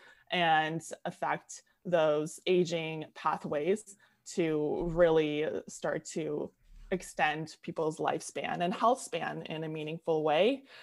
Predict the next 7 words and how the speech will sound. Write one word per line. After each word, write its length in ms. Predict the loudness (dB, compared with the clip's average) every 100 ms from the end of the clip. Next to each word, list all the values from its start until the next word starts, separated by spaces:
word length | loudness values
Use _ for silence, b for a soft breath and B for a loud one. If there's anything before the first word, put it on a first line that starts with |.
| B B
Um, 540 | 4 4 4 -2 -6 -2
there 260 | 6 8
are 160 | 10 8
speculations 800 | 6 0 4 4 4 0 -6 2
that 380 | 6 8 8 4 -4 B B -2
longevity 760 | 0 2 4 6 6 6 4
therapeutics 840 | 2 0 0 0 2 2 0 -4